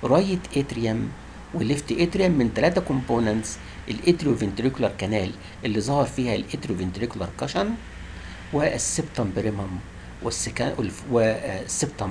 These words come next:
سيكاندم، والتحمم مع بعض بهذا الشكل، والريمننس البقايا اللي تركت اثرها في صورة الفوسا اوفاليز والانيولاس اوفاليز.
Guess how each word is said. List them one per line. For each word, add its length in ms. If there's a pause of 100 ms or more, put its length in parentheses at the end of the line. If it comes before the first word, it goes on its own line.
سيكاندم، 540 (380)
والتحمم 840
مع 200
بعض 320 (1080)
بهذا 380
الشكل، 400 (640)
والريمننس 920 (180)
البقايا 720 (320)
اللي 500
تركت 360 (160)
اثرها 380
في 160
صورة 320 (420)
الفوسا 500
اوفاليز 840 (760)
والانيولاس 960 (440)
اوفاليز. 560